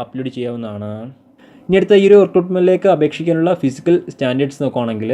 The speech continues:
അപേക്ഷിക്കുന്നവർക്ക് ഹൈറ്റ് നൂറ്റി അറുപത്തിരണ്ട് സെന്റിമീറ്റർ ഉണ്ടായിരിക്കേണ്ടതാണ്. വെയിറ്റ് ഹൈറ്റിനും ഏജിനും ആനുപാതത്തിലായിരിക്കേണ്ടതാണ്. കൂടാതെ ചെസ്റ്റ്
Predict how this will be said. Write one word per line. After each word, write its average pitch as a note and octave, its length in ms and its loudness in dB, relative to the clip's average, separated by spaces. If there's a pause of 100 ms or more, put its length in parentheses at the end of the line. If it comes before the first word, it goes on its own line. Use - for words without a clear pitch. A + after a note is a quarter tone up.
(140)
അപേക്ഷിക്കുന്നവർക്ക് C3+ 720 -2 (100)
ഹൈറ്റ് A#2 420 -4 (380)
നൂറ്റി D#3 280 2 (120)
അറുപത്തിരണ്ട് C#3+ 520 0
സെന്റിമീറ്റർ B2+ 460 -2
ഉണ്ടായിരിക്കേണ്ടതാണ്. A2+ 800 -2 (440)
വെയിറ്റ് D#3 340 2 (160)
ഹൈറ്റിനും D3 560 -2
ഏജിനും C3 300 -2 (100)
ആനുപാതത്തിലായിരിക്കേണ്ടതാണ്. A#2 1160 -4 (240)
കൂടാതെ C3+ 300 2 (220)
ചെസ്റ്റ് D3 340 0